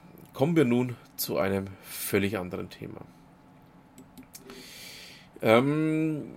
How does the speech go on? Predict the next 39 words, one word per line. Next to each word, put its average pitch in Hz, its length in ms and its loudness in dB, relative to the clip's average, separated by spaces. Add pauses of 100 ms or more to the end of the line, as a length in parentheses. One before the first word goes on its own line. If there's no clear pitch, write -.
(260)
meine, 123 600 4 (600)
meine 127 240 6
werten 117 260 6
Kollegen 120 680 -2 (100)
vom 101 800 2
Würzblog, 135 600 6 (340)
ähm, 92 460 -4 (240)
wie 101 240 -2
ihr 95 260 2
wisst, 120 180 -4
betreiben 95 400 -2
die 95 100 0
einen 90 160 -4
Blog - 240 -2
und 92 140 -4
einen 90 100 -4
Podcast, 147 560 2
den 110 60 -6
ich 110 140 -4
auch - 100 -12
sehr, 104 200 4
sehr 127 140 2
empfehle 135 440 2
und - 140 -10
auch - 160 -8
sehr - 180 -2
gerne 85 160 -4
ans 92 120 -8
Herz - 200 -2
lege 131 300 2 (880)
und 117 220 2
mit 107 120 0
denen 120 280 4
ich 120 180 -2
auch 113 220 2 (160)
in 156 360 0
nächster 127 400 2
Zeit, 107 580 4
ähm, 101 500 -2